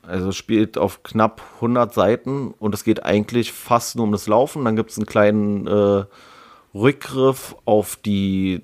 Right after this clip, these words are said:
Tat, wie er da hingekommen ist und auf die Umstände, in denen er groß geworden ist. Das sind eher ärmliche Umstände in, ja, in so einem ghettoisierten Stadtteil, sage ich jetzt mal. Und dann der dritte Teil beschäftigt sich eigentlich damit, äh,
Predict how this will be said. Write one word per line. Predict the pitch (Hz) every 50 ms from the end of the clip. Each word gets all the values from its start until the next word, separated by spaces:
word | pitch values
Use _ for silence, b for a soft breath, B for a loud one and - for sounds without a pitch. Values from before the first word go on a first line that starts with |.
| _ _
Tat, | - 107 110 113 131 139 - -
wie | 107 104
er | 101
da | 95
hingekommen | 92 104 120 135 147 139 - - 135 131 131 131
ist | - 104
und | 98
auf | 92 98 -
die | - 107
Umstände, | 82 107 117 117 - - 117 110 110 110 107
in | 101
denen | 95 101 98
er | 98 95
groß | 87 92 107 123 123 -
geworden | 151 131 113 117 117 120 117 113 -
ist. | 92 107 110 - - - -
Das | 98 87 -
sind | 98 95 85 -
eher | - 92 95 90 90 - -
ärmliche | 85 101 117 131 127 117 - 117
Umstände | 92 104 110 107 - - 113 107 107 107 107 104 104 104 B B B B B B B B B B
in, | - - 101 98 95 - - 71 82 92 82 - -
ja, | - 85 85 82 85 85
in | 85 82 87 87 85
so | 80 80 82
einem | 85 73 85 87 82 80 76 67 67 - - - - - - -
ghettoisierten | - - - - 110 104 98 98 87 87 101 104 113 - - 104
Stadtteil, | 98 - - - 104 - - 131 117 107
sage | 113 107 107 113
ich | 110 110
jetzt | - 110 104 - -
mal. | 107 107 107 110 107 B B B B B B B B B B B B B _ _ _ _
Und | 104 98
dann | 107 101 104
der | 104 98
dritte | - 98 110 98 127 110
Teil | - 110 107 104 104 98
beschäftigt | 92 - - 110 95 - - - 107 95 -
sich | - - 101 92 - -
eigentlich | - 92 92 85 98 95 -
damit, | - 95 92 101 104 101 101 - - - 104 104 - -
äh, | 95 101 101 95 95 95 95